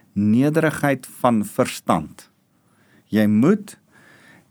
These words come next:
in jou verstand, in jou kop, in jou denkwyse besluit om nederig te word. En ons het verlede week vir mekaar gesê, die manier om dit te doen,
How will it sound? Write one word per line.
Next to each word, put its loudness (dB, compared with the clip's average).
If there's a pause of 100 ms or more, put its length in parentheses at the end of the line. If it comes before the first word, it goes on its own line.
(180)
in 2
jou 2
verstand, -2
in 2
jou 2
kop, 0
in 2
jou 0 (260)
denkwyse 0 (1040)
besluit 0 (120)
om 0
nederig 0 (180)
te -2
word. -8 (1120)
En 2
ons 2
het 0
verlede 4
week 2
vir 0
mekaar 2
gesê, -4
die 2
manier 2
om 2
dit 2
te 2
doen, 0